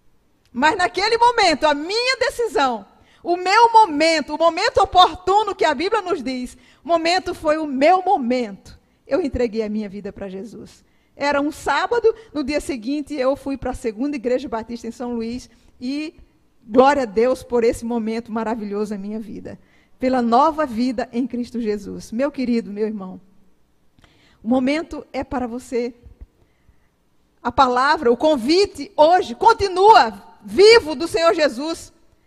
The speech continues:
Ele está aqui neste lugar. Ele está aqui pra convidar você. E esse é o momento oportuno de você ouvir a palavra e se posicionar diante do Senhor. Portanto, o nosso desafio nesta noite é esse.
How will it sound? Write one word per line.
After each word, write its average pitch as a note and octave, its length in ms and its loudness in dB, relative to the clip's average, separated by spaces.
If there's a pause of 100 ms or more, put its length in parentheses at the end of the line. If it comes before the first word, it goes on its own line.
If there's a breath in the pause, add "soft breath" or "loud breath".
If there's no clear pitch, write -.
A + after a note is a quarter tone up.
(300)
Ele G#4 400 4
está F4+ 300 0
aqui E4+ 240 -4
neste E4+ 300 -2
lugar. C#4 640 -2 (200 soft breath)
Ele G4+ 240 2
está F#4+ 280 4
aqui F4 240 -2
pra F4 220 0
convidar F4 840 4
você. D4 560 -4 (360 soft breath)
E D4+ 100 0
esse G4 240 4
é G4+ 60 6
o G#4 60 2
momento F#4+ 340 2
oportuno F#4 840 2 (280 soft breath)
de C#4 100 -2
você D4+ 320 2
ouvir D4 480 4
a G#4 80 8
palavra D#4 640 6 (220 loud breath)
e D4 80 -8
se D4+ 160 -6
posicionar C4 800 0
diante A#3 340 -6
do G#3 140 -14
Senhor. G#3+ 440 -12 (240 soft breath)
Portanto, C4 640 0 (280 soft breath)
o B3 60 -10
nosso B3 300 -2
desafio B3 440 -6
nesta B3 260 -6
noite A#3 320 -4
é A#3 100 -4
esse. - 360 -14